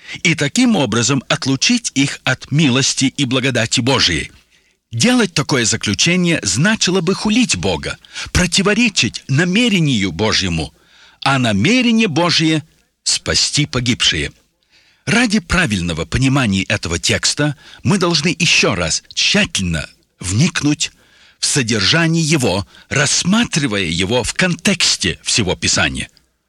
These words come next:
Тут мы имеем опять яркий пример, как опасно брать один стишок и делать из него вывод. Между прочим, все лжеучения основаны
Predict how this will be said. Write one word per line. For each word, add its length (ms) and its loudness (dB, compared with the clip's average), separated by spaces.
Тут 220 0
мы 160 2
имеем 280 2
опять 460 -2
яркий 300 0
пример, 380 0
как 200 -2
опасно 500 0
брать 340 0
один 340 0
стишок 500 0
и 100 2
делать 460 0
из 160 0
него 240 2
вывод. 400 -2
Между 260 0
прочим, 420 0
все 280 2
лжеучения 800 2
основаны 640 -2